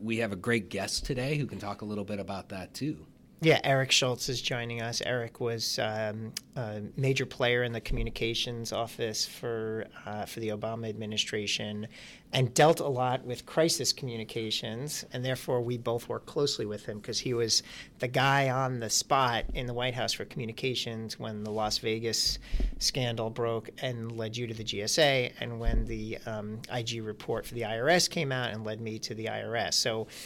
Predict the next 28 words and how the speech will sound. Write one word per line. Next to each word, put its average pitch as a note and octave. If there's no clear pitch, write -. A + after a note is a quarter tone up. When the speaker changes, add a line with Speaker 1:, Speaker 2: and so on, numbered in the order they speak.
Speaker 2:
so -
we E3+
were A3
planning G#3
to D3
talk C#3
to C#3
him C3+
about C3
just, C3
like, B2
what C#3+
the C#3+
world C#3
looks C3+
like B2
on B2
the B2
other A#2+
side, D#3+
and B2+
we B2+
can C3+
still C3+
do D#3+
some A2+
of A2
that. G2